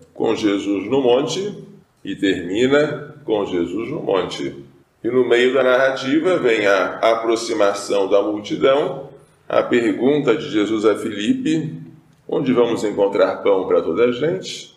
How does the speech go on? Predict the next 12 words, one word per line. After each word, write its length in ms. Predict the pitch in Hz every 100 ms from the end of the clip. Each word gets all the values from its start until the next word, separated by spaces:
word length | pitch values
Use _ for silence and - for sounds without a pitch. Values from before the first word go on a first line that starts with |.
| _ _ -
Mas 260 | 92 92
Jesus 380 | 92 85 92 87
sabia 420 | 92 80 101 127
o 60 | -
que 100 | 87
ia 160 | 80
fazer, 640 | - 90 78 101 135 - - - _ _
perguntou 640 | - 101 98 98 110 123 120
para 220 | 98 92
pôr 460 | - - 95 87
Filipe 420 | - 95 95 95
à, 60 | 107